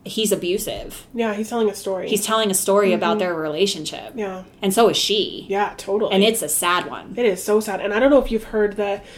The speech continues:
Speaker 2: there's another version of the song where it's just her part to
Speaker 1: Yeah.
Speaker 2: piano, and it's, like, heartbreaking.
Speaker 1: Yeah, I have heard that.
Speaker 2: Ugh.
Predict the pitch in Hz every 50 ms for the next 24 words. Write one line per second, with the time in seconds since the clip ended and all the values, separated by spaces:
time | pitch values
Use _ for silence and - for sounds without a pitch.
0 | - - - - 226 226 226 226 220 220 202 196 208 233 226 208 202 196 196 196
1 | 214 202 202 202 202 - 202 202 208 196 185 185 185 - - 196 190 196 196 -
2 | - 214 208 202 - 196 190 196 208 285 320 339 330 320 285 240 185 165 - 190
3 | 202 208 214 226 240 214 208 196 196 - 190 185 185 - - - - - - 202
4 | 190 202 196 - - 240 247 226 190 202 208 214 220 220 220 202 190 175 180 202
5 | 202 185 196 190 190 - 196 180 - 175 156 151 151 147 226 240 247 247 226 202
6 | 180